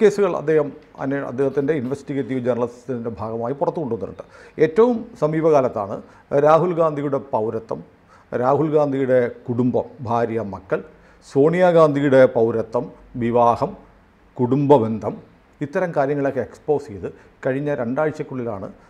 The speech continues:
സലാവുദ്ദീൻ ചൗധരിയുടെ ബ്ലിറ്റ്സ് ഇന്ത്യൻ രാഷ്ട്രീയത്തിൽ ചില ഇടപെടലുകൾ നടത്തുന്നത്. അദ്ദേഹം ഇത് ഇത്തരം ആരോപണങ്ങൾ ലേഖനങ്ങളായി പ്ര-, ആരോപണങ്ങളില്ല, ചില അദ്ദേഹത്തിൻ്റെ ഫാക്ട് ഫൈൻഡിങ് ടീം കണ്ടുപിടിച്ച വസ്തുതകൾ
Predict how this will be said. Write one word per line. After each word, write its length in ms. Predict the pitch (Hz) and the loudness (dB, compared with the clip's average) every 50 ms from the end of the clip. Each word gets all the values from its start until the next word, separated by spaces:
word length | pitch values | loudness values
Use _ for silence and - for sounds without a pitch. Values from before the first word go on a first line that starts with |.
| _ _ _ | _ _ _
സലാവുദ്ദീൻ 480 | - 113 107 120 127 139 139 127 139 135 120 - | -4 0 2 2 4 2 2 0 -2 -4 -4 -4
ചൗധരിയുടെ 500 | 123 113 104 110 101 101 95 92 104 151 - - - - _ _ _ _ _ _ _ _ _ _ _ - 123 | -6 -6 -4 -6 -8 -8 -6 -4 -4 -4 -4 -6 -14 -20 _ _ _ _ _ _ _ _ _ _ _ -2 0
ബ്ലിറ്റ്സ് 380 | 127 139 131 - - 180 151 147 - - - _ _ _ - 139 143 | 0 0 0 -2 -2 -2 -2 -2 -4 -10 -20 _ _ _ -6 -4 -2
ഇന്ത്യൻ 340 | 170 196 214 220 240 226 214 214 - - 139 | 0 0 0 0 0 -2 -4 -6 -8 -6 -4
രാഷ്ട്രീയത്തിൽ 520 | 135 131 127 - - - 139 135 135 131 127 - | -2 -2 -4 -4 -6 -4 -4 -4 -4 -6 -8 -6
ചില 120 | 127 113 - - - - | -6 -6 -6 -8 -8 -8
ഇടപെടലുകൾ 420 | 123 123 120 123 123 113 104 104 107 95 | -8 -6 -6 -4 -6 -6 -6 -8 -10 -10
നടത്തുന്നത്. 360 | 87 87 90 87 82 - - _ _ _ _ _ _ _ _ - - - | -12 -14 -16 -18 -20 -20 -20 _ _ _ _ _ _ _ _ -16 -8 -4
അദ്ദേഹം 260 | 135 143 175 180 202 202 185 | 0 2 2 4 2 2 0
ഇത് 100 | 175 170 190 180 175 | 0 -2 -2 -2 -2
ഇത്തരം 240 | 170 185 190 196 196 - 156 147 | 0 0 0 0 0 0 0 2
ആരോപണങ്ങൾ 520 | 156 156 180 180 180 185 185 185 180 180 180 185 - - - - _ - 131 131 | 2 2 2 2 0 0 -2 -2 -2 -4 -4 -6 -10 -16 -20 -20 _ -4 2 6
ലേഖനങ്ങളായി 680 | 139 147 170 156 143 170 185 185 185 180 170 165 170 170 | 6 6 6 6 4 2 0 0 2 2 4 4 4 2
പ്ര-, 120 | - - - - 120 | -2 -6 -8 -6 -2
ആരോപണങ്ങളില്ല, 580 | - 151 175 196 233 233 226 196 127 95 80 78 - - - _ _ - | 2 2 4 4 4 4 4 2 0 -2 -4 -8 -12 -16 -20 _ _ -2
ചില 120 | - 143 160 175 180 - 139 | 2 4 4 4 4 2 0
അദ്ദേഹത്തിൻ്റെ 520 | 123 123 147 151 156 156 175 170 160 170 185 175 - - | 2 4 4 4 4 2 0 -4 -2 -2 -4 -2 -2 0
ഫാക്ട് 280 | 139 135 147 143 - - _ _ | 0 0 -2 -4 -12 -20 _ _
ഫൈൻഡിങ് 440 | - 160 165 165 165 151 170 175 160 - - - | -2 -2 -2 -2 -4 -6 -8 -8 -8 -10 -10 -4
ടീം 240 | - 135 143 156 165 165 147 - | -4 -2 -2 -2 -4 -8 -6 -6
കണ്ടുപിടിച്ച 600 | 135 117 123 135 147 143 131 135 131 123 - - 156 147 147 139 | -6 -4 -4 -4 -4 -4 -4 -6 -6 -8 -6 -4 -4 -4 -2 -4
വസ്തുതകൾ 500 | 113 - - - 139 113 131 117 113 | -6 -6 -8 -8 -4 -2 -2 -2 -2